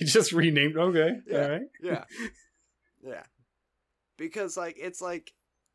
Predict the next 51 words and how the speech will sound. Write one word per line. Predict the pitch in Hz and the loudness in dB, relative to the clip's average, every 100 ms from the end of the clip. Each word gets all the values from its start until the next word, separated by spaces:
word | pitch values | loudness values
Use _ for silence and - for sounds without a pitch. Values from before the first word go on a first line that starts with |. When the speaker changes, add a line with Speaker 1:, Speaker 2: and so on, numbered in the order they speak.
| _ | _
Speaker 2:
the | 180 | -6
whole | 208 202 | -4 -6
point | - 220 196 | -6 -6 -6
of | |
the, | 180 165 _ | -8 -14 _
the, | 156 151 143 135 - _ _ | -8 -6 -8 -12 -20 _ _
the | 147 131 131 120 _ _ _ | -10 -8 -10 -16 _ _ _
adaptation. | - 156 147 165 143 - 135 | -8 -6 -6 -10 -10 -10 -14
It's | 123 | -12
like, | 135 120 - | -12 -12 -12
if | 147 143 | -18 -14
you | 135 | -10
know, | 156 160 | -8 -8
you | 147 131 | -8 -12
know. | 123 107 - _ | -12 -14 -20 _
If | 131 | -16
you | 127 | -10
know | 131 | -10
Family | 135 139 131 127 | -8 -8 -8 -10
Guy, | 123 | -10
you | 113 104 | -10 -16
know. | 87 - _ _ | -20 -20 _ _
You | 120 | -18
know. | 107 101 _ _ _ | -18 -20 _ _ _
Speaker 1:
Yeah. | - 107 92 - | -8 -6 -8 -10
Speaker 2:
You | |
know. | 202 320 - _ - - | -12 -12 -16 _ -10 -2
Speaker 1:
You | 156 | 0
see, | - 156 | 2 2
like, | 131 123 | 2 2
the, | 123 113 110 104 | 2 2 0 -2
you'll | 202 247 | -4 -2
see | - | -2
the, | 131 117 | 0 -2
the | - 120 | -4 -4
characters | 127 117 110 120 | -2 -2 -2 -6
on | 117 | -6
the | 110 - - - | -6 -8 -16 -8
front, | 117 110 | -6 -6
and | 123 | -4
you'll | 143 | -4
notice | 143 110 110 - | -4 -4 -6 -6
who | 120 | -8
they | 107 | -6
are. | 98 101 98 104 | -8 -8 -10 -10
You'll | 127 165 | -8 -4
recognize | 110 123 117 107 110 | -4 -4 -6 -6 -10
your | - | -10
favorite | 120 113 98 | -8 -8 -8
characters. | 123 107 101 104 98 98 - - _ _ _ _ _ _ _ 123 | -8 -8 -10 -12 -12 -14 -18 -20 _ _ _ _ _ _ _ -16
Speaker 2:
Yeah, | 123 | -16